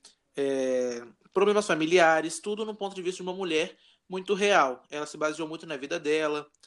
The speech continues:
é, muito do que tá ali, ela realmente viveu, assim, ela deu uma alterada, é claro, né? Mas é muito baseado nela. E aí, em dois mil e dezesseis lançou a primeira temporada,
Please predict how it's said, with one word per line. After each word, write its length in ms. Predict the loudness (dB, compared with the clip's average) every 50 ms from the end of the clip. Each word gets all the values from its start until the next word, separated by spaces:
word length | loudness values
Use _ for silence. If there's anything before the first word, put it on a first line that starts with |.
| _ _ _ _ _ _ -12
é, 280 | -10 -8 -8 -8 -10
muito 300 | -10 -10 -10 -10 -8 -8
do 100 | -8 -8
que 80 | -8 -2
tá 200 | 4 6 8 8
ali, 520 | 8 6 4 2 2 0 0 -2 -4 _ _ _ _ _ _ _ _ _ _ _ _ _ _ _ -8
ela 440 | -2 0 2 2 2 2 0 -2 -4
realmente 480 | -4 -4 -4 -4 -4 -4 -6 -6 -6
viveu, 520 | -4 -4 -4 -4 -2 0 0 2 2 0 0
assim, 340 | -2 -4 -6 -10 -12 -12 -12
ela 140 | -10 -6
deu 120 | -4 -4 -2
uma 120 | 0 -2
alterada, 300 | -2 0 0 -2 -2 -2
é 40 | -2
claro, 240 | -6 -6 -6 -6 -8
né? 140 | -14 -14 -16 -16 -20 -20 -20 -20 -20 _ _
Mas 520 | -4 0 2 4 4 4 2 0 -2 -4 -4
é 80 | -4
muito 220 | -4 -4 -6 -6 -2
baseado 400 | -2 -2 0 2 2 2 0 0
nela. 380 | -4 -6 -4 -4 -6 -8 -10 _ _ _ _ _ _ _ _ _ _ _ _ _ _ _ -6
E 120 | -2 0
aí, 540 | 2 4 4 2 0 -2 -6 -8 -8 -10 -10
em 80 | -12 -8
dois 300 | -4 -4 -4 -4 -4 -6
mil 340 | -8 -4 -2 -2 0 0 -2
e 320 | -2 -2 -2 -4 -4 -6
dezesseis 440 | -6 -4 -4 -4 -4 -2 -4 -4 -4
lançou 460 | -4 -4 -4 -4 -4 -4 -4 -4 -4
a 200 | -4 -4 -4 -6
primeira 340 | -8 -10 -10 -8 -8 -8 -8
temporada, 760 | -8 -4 0 0 2 4 4 4 4 4 2 0 -6 -6